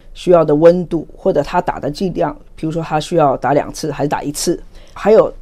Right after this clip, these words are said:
它临床上面也有说一些数据，说它的有效性，比如说是宣称的九十五percent、九十percent，还是六七十 percent，其实这都有。那我觉得是说，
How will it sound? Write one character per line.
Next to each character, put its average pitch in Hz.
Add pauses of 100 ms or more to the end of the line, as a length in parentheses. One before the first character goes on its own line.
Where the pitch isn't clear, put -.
它 190
临 202
床 214
上 226
面 196
也 165
有 160
说 175
一 170
些 170
数 175
据， 156
说 156
它 202
的 175
有 151
效 170
性， 160 (240)
比 -
如 151
说 165
是 156 (440)
宣 190
称 170
的 156
九 147
十 -
五 156
percent、 147
九 131
十 -
percent， 143
还 -
是 147 (320)
六 180
七 170
十 156
percent， -
其 180
实 190
这 202
都 202
有。 180 (460)
那 202
我 170
觉 190
得 220
是 220
说， 202